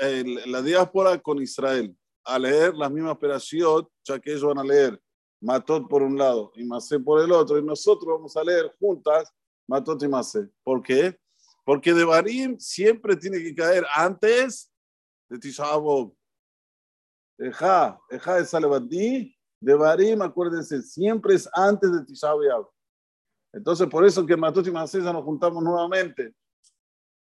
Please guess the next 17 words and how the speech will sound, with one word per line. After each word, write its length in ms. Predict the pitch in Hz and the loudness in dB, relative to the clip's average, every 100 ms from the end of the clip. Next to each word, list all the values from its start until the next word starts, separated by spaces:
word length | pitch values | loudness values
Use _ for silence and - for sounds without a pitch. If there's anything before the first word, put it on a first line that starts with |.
| _ _ _ _ _ _ _ - | _ _ _ _ _ _ _ -8
Y 160 | 120 | 0
esto 240 | 165 160 190 | 0 4 4
demora 280 | 170 175 180 | 4 4 2
unos 200 | 165 170 | 2 -2
meses, 500 | 185 160 131 107 _ | -2 -4 -8 -16 _
son 220 | - 135 | -8 -4
más 200 | 143 - | -4 -4
o 60 | 147 | -4
menos 560 | 156 160 147 - - _ | -2 -2 -4 -8 -20 _
dos 200 | 123 147 | -2 -2
meses 360 | 156 147 151 - | -2 -6 -8 -4
plus, 560 | 170 185 135 - - _ _ - | 4 4 4 -2 -20 _ _ -8
que 80 | |
vamos 220 | 127 139 139 | -4 -2 -2
a 60 | |
estar 480 | 131 156 147 139 143 _ _ _ _ _ _ | 0 4 6 4 2 _ _ _ _ _ _
descansados 920 | 135 135 143 135 - 160 151 139 - | -4 -2 0 -2 0 2 4 2 0